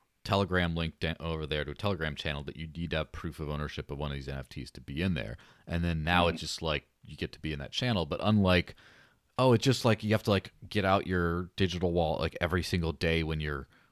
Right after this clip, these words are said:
Speaker 1: when you wanna buy a message or whatever, like, that kind of thing. Instead of that, you just, like, own a pe-, you just own rights to there. And if you want, if someone else wants to be in that thing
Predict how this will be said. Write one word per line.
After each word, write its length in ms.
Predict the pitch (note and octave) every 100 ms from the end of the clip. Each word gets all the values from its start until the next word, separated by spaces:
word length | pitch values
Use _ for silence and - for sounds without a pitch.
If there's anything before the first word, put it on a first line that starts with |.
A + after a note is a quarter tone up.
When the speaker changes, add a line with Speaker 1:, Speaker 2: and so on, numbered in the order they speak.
| -
Speaker 1:
when 120 | F2+
you 80 | F2
wanna 180 | E2
buy 240 | D2 D2 E2
a 100 | D#2+
message 440 | C#2+ D#2+ D#2+ D2
or 40 | D2
whatever, 300 | D2+ D2+ C#2
like, 200 | C2 -
that 260 | F2+ F2
kind 120 | E2
of 80 | C#2+
thing. 220 | - C#2+ C2+ - - _ -
Instead 280 | G2 D3+
of 80 | G#2+
that, 160 | A2+ G2+
you 100 | F#2+
just, 180 | F#2+ G2
like, 140 | E2 -
own 180 | E2+
a 40 | E2
pe-, 220 | - E2+
you 160 | - F#2
just 180 | D#2+ - -
own 400 | F2 F2 E2 D2+
rights 260 | - G2+ A2+
to 100 | -
there. 260 | D2 C#2 C#2+ - - _ _ _ -
And 320 | F#2 F2 E2+
if 220 | F2+ F#2+ - _ _ _ _ -
you 140 | A2+
want, 260 | A2 G2 -
if 120 | G#2
someone 360 | - A2+ G#2 F#2
else 240 | G#2 G#2
wants 240 | D#2 E2 -
to 80 | D2+
be 160 | D2+
in 100 | G2
that 240 | E2+ D2 -
thing 360 | D2 C#2+ F2